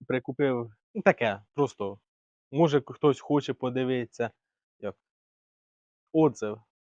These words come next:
Отзив за пістолет. Покажу, який, що до чого. <laughs> Ну, це трошки пізніше, трошки поснімаємо. Будні, так сказати, свиновода. В ангарчику. Бачите,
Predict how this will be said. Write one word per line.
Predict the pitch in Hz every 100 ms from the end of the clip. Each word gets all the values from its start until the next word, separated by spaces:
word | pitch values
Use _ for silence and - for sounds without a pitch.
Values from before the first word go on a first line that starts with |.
| _ -
Отзив | 139 123 113
за | 120
пістолет. | 127 - 156 185 175 - _
Покажу, | - - 123 131
який, | 127 - 185 147
що | 135
до | 127
чого. | 127 170 175 131 139 -
<laughs> | - 165 170 160 - 147 _
Ну, | 143
це | 160
трошки | 151 135 147
пізніше, | 135 131 120 117
трошки | 117 120 117
поснімаємо. | 123 117 135 151 135 117 110 _ _ _ _ _ _ _ _ _ _ _ _ _ - - - - - 120
Будні, | 123 156 123 127
так | - 120 -
сказати, | 123 113 117
свиновода. | - 123 123 120 113 113 117 117 _ _ _ _ _ _ _ _ _
В | 127
ангарчику. | 127 131 131 117 120 - 107 107
Бачите, | 123 131 117 110